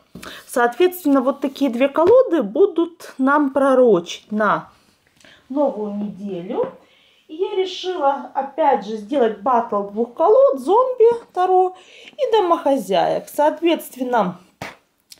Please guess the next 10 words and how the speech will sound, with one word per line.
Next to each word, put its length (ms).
э, 240
половине 720
представителей 920
знаков 480
зодиаков 600
достанется 760
зомби, 360
половине 760
достанутся 580
домохозяйки. 1040